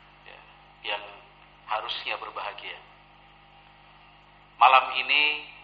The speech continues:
malam tanggal dua puluh enam Zulhijjah.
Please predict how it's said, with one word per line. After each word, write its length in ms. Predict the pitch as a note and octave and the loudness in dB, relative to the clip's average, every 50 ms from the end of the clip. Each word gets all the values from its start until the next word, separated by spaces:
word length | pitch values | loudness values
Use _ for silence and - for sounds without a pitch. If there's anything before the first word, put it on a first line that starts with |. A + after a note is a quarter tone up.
| - - - - - - - - - - - - - - - - - - - - - | -20 -20 -20 -20 -20 -20 -20 -20 -20 -20 -20 -20 -20 -20 -20 -20 -20 -20 -12 -2 0
malam 260 | A2+ A2+ A2+ A#2 A#2 | 2 2 2 2 0
tanggal 320 | - A#2+ A2+ A#2 A2 G#2+ G#2+ | 0 -2 -2 -2 -4 -6 -6
dua 240 | G#2+ G#2+ G#2+ G#2+ - - | -6 -6 -6 -6 -6 -8
puluh 480 | G#2+ G#2 G#2 G#2 G#2 G2+ G2+ G2+ G2+ G#2 - - - - - - - - - - - - - - - - - - - - - - - - - - - | -12 -12 -10 -10 -10 -12 -12 -14 -16 -16 -20 -20 -20 -20 -20 -20 -20 -20 -20 -20 -20 -20 -20 -20 -20 -20 -20 -20 -20 -18 -18 -18 -18 -20 -20 -14 -6
enam 200 | - A#2+ A#2 - - - - - - - - - - - - - - - - - - - - - - - - - - - - - - - - - - - - - - | -4 -4 -4 -4 -6 -12 -16 -18 -18 -20 -20 -20 -20 -20 -20 -20 -20 -20 -20 -20 -20 -20 -20 -20 -20 -20 -20 -20 -20 -20 -20 -20 -20 -20 -20 -20 -20 -20 -20 -20 -20
Zulhijjah. 680 | - B2 A2 - - - - - - - - - - - | -20 -18 -18 -18 -20 -20 -20 -20 -20 -18 -16 -14 -14 -14